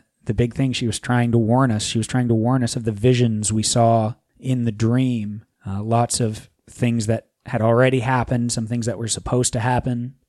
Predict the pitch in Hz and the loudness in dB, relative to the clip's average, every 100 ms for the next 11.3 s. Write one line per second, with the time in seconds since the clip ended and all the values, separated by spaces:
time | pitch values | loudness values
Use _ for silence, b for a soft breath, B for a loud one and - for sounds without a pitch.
0 | _ - 110 107 104 104 104 101 98 98 | _ -10 -6 -4 -4 -4 -4 -4 -6 -6
1 | 117 110 110 113 117 123 113 120 110 120 | -4 -2 -2 -2 -4 -4 -2 -2 0 0
2 | 113 - 110 104 104 - 117 113 110 _ | 0 -2 -2 -4 -4 0 0 0 -4 _
3 | _ _ _ - 120 113 113 120 123 113 | _ _ _ -6 -4 0 2 2 2 -2
4 | 107 117 139 - 104 110 110 107 123 - | 2 2 2 0 -4 -4 -4 -2 -4 -10
5 | - 110 107 107 104 - _ _ - 107 | -10 -6 -4 -4 -8 -14 _ _ -10 -6
6 | 104 101 - 113 117 113 113 104 117 135 | -6 -8 -10 -6 -4 -4 -8 -4 0 0
7 | - 135 131 - 123 135 127 127 131 123 | 0 0 0 -2 0 2 2 2 4 4
8 | 117 - - - - 135 147 151 135 131 | 2 -2 -8 -6 0 4 4 4 4 6
9 | 127 - - 135 135 131 - - 113 123 | 4 0 0 2 4 2 0 -4 -2 0
10 | 139 110 110 - - 101 110 110 117 104 | 0 -2 -6 -12 -12 -6 -6 -6 -10 -2
11 | 127 - | -2 -2